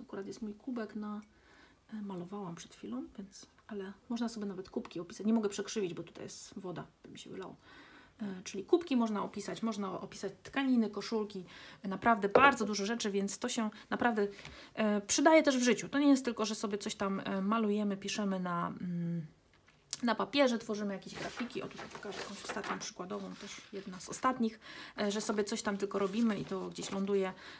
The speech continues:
e, ląduje w szafie, tylko można zrobić z tym coś fajnego. Dobrze, to wszystko, jeżeli chodzi o pakiety promocyjne z okazji,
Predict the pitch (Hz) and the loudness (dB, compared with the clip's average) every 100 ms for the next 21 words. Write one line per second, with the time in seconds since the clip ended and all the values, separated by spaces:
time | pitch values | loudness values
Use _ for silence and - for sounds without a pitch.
0 | - 202 190 185 190 196 185 180 311 302 | -8 -4 -2 -2 -2 0 0 2 0 2
1 | 226 220 - - 339 277 226 214 196 180 | 0 -4 -10 -8 0 4 4 4 0 -2
2 | 180 - 175 196 - - - 269 240 202 | -6 -6 -8 -10 -16 -6 -2 2 2 2
3 | 175 - - - - - - - 339 214 | -2 -6 -18 -18 -16 -14 -4 6 6 6
4 | - - 320 - 339 302 262 254 240 240 | 0 0 2 4 4 4 6 6 4 2
5 | 214 214 - 208 208 202 196 196 - - | 0 -2 0 2 4 4 2 0 -2 -8
6 | _ _ - 220 - 285 254 - 277 294 | _ _ -14 -6 0 2 2 2 6 6
7 | 262 - 277 277 254 - - 220 214 202 | 6 4 6 6 6 2 2 2 2 0
8 | 190 | -2